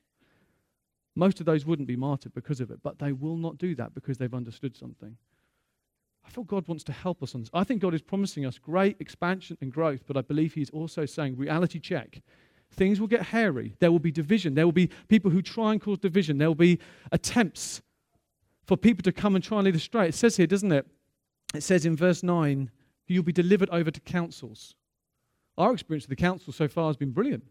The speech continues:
but it may not stay that way. And that may be God's plan. It's very biblical. And it says division in families. Some of you, it's gonna be really costly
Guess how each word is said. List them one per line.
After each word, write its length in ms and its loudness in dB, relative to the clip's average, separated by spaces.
but 80 -2
it 60 -2
may 160 4
not 140 -4
stay 200 -2
that 200 -4
way. 240 -12
And 100 -4
that 120 -6
may 160 0
be 120 -2
God's 280 -6
plan. 340 -10
It's 100 -20
very 120 -2
biblical. 440 -2
And 80 -2
it 40 -4
says 140 0
division 400 -2
in 80 -2
families. 760 -6
Some 240 -12
of 120 -6
you, 120 0
it's 100 -8
gonna 180 -6
be 140 -4
really 240 -6
costly 480 -14